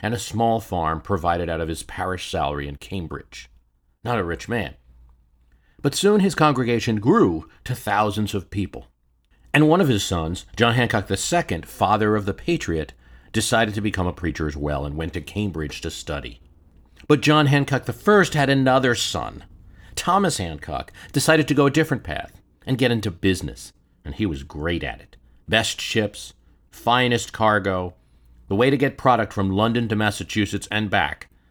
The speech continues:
was to go to Thomas. Oh, and all those restrictions about not selling Dutch products. No problem. As Royal Governor Hutchinson would later say about him, his importing from the Dutch West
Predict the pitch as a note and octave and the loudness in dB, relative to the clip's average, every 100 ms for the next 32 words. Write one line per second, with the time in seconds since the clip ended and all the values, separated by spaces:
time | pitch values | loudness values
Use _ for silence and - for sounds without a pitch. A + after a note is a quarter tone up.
0 | _ - F2+ F#2+ D#2+ D#2 E2 F2+ D#2+ C#2 | _ -8 -6 -4 -4 -4 -4 -4 -4 -6
1 | - - _ _ _ - A#2+ B2 A#2+ A#2 | -14 -20 _ _ _ 2 4 6 4 4
2 | A2 A2 A2+ G#2+ - G#2+ - G2 F#2 F#2+ | 4 2 0 -2 0 -2 -2 -2 -2 -2
3 | E2 F#2 F#2 - G2+ F#2+ D#2+ G2 G2 - | -4 -6 -6 -2 -2 -2 -2 -4 -4 -2
4 | G2+ F#2 F2+ F2 - _ _ _ _ _ | 0 2 0 -6 -14 _ _ _ _ _
5 | - G2 D#2 - D2 C2+ B1+ B1 - _ | -4 -2 -4 -6 -8 -6 -10 -12 -16 _
6 | - - - G#2 G2 A#2 A2+ A2 G#2 G#2 | -20 -20 -2 0 4 4 4 2 2 2
7 | F2+ - - - C#3+ A#2 F#2+ G#2 F#2 F2+ | 0 -6 -10 0 0 2 0 -2 -2 -2
8 | F2 E2 G2+ F#2 C#2+ C#2+ C#2+ D2 C2+ - | -2 -2 -2 -2 -2 -4 -4 -8 -8 -12
9 | _ _ _ - - - C#3+ C3+ - E3+ | _ _ _ -20 -2 2 4 4 4 4
10 | D#3 C3 A#2+ A#2 A#2 - A2 A2 - | 4 2 2 4 2 0 0 0 -4